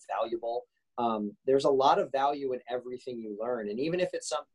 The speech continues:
something that you learned that it wasn't necessarily appropriate, <laughs>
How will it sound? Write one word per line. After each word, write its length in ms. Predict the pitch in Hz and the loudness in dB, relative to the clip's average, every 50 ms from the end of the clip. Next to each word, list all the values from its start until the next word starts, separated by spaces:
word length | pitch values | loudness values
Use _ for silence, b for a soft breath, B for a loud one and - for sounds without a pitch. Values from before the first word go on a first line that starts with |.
| _ | _
something 480 | - - 147 143 143 - 147 139 135 127 | -10 -6 -4 -4 -4 -4 -6 -6 -2 0
that 160 | 123 120 - - - | 0 0 0 -2 -4
you 180 | 127 131 127 123 127 | -4 -2 0 0 2
learned 280 | 131 135 139 139 127 127 | 2 2 2 2 4 2
that 120 | 120 123 | 2 2
it 80 | 120 107 110 | 2 -2 -2
wasn't 320 | 120 123 123 123 123 - - | -2 0 0 0 -2 -4 -4
necessarily 800 | 117 117 - - 113 - - 117 113 110 104 104 104 104 98 - _ _ _ _ _ _ _ _ _ _ _ _ - | -8 -8 -6 -8 -8 -4 -2 -2 0 0 0 0 0 0 -2 -4 _ _ _ _ _ _ _ _ _ _ _ _ -4
appropriate, 520 | 117 - - 143 147 139 - 107 95 - - | -4 0 4 2 2 2 0 -4 -6 -6 -4
<laughs> 200 | - - 127 - | -4 -4 -4 -4